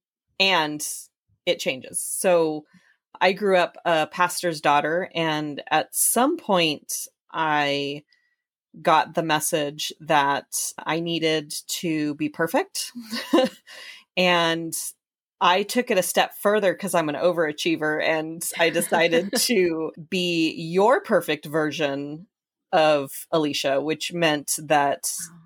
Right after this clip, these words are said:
Speaker 1: I have to figure out who your perfect version of me is and then try to become that person, which is extremely exhausting.
Speaker 2: Sounds exhausting.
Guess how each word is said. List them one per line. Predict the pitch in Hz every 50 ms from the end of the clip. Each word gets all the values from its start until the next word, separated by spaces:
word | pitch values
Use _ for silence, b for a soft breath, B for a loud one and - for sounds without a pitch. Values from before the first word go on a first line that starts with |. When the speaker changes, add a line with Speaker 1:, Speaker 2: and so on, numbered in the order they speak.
| -
Speaker 1:
I | - 147 147 156
have | 151 - 160 156 - - -
to | - - - 190 160 156 147
figure | - - - 175 165 160 160 165 147 - -
out | 147 147 151 151 151 139 - - - - - - _ _ _ -
who | 196 170 175 190
your | 190 190 190 185
perfect | 185 - 208 185 180 - - 208 190 _ -
version | - 190 190 190 185 202 196 196
of | 196 180 196
me | 202 202 202 196 170
is | 175 180 190 196 185 -
and | - 165 170
then | 160 160 160
try | 151 - 156 147 147
to | - - 151
become | 135 - - - 143 143 139
that | 123 95 - _
person, | - - 101 - - 113 120 131 143
which | 147 143 - 165
is | 156 156
extremely | 151 151 - - - - 160 160 160 156 147 143 135
exhausting. | 131 127 - 127 - 131 - - - - - - - - B B B B B B
Speaker 2:
Sounds | B - - - 180 170 180 180 165
exhausting. | 170 143 - - - 107 254 247 - - 123 123 131 143 170 185 180